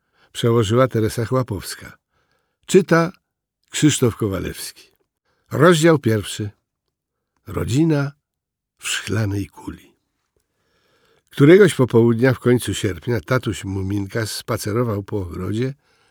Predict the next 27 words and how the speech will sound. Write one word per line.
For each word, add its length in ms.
i 120
czuł 220
się 160
niepotrzebny. 720
Nie 180
wiedział, 300
do 120
czego 260
by 100
się 180
wziąć, 360
bo 140
wszystko, 640
co 160
było 220
do 140
zrobienia, 540
albo 280
już 220
zostało 460
zrobione, 560
albo 300
ktoś 260
inny 220
się 140
tym 160
zajmował. 480